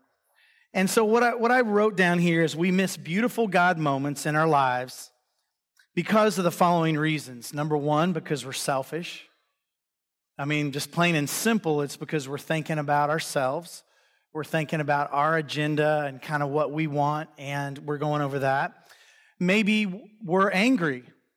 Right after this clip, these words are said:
for whatever reason. Uh, we're, we're angry and, uh, a-, about whatever situation that's going on, so, so we're not really present there for the event that we're attending.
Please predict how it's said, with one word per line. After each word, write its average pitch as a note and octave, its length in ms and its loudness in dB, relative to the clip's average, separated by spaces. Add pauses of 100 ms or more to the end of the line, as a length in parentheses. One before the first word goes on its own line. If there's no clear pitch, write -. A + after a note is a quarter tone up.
(360)
for E3+ 160 0
whatever G3 440 4
reason. C#3+ 760 0 (500)
Uh, C#3+ 580 2
we're, E3 360 2
we're D#3 380 0
angry F#3 720 0
and, C#3+ 540 -4 (360)
uh, C3+ 520 2 (280)
a-, D#3 160 -2
about D3 380 0
whatever F3 360 2
situation E3+ 760 -2
that's D#3+ 180 -4
going D#3 280 2
on, C#3+ 340 0 (340)
so, E3 360 -2
so E3 180 0
we're D#3+ 180 4
not E3 260 2
really F3 280 0
present D#3+ 760 -2
there D#3 380 4
for D#3+ 640 0 (220)
the E3+ 140 2
event E3+ 380 2
that D3 160 0
we're C#3+ 140 0
attending. C3+ 600 -2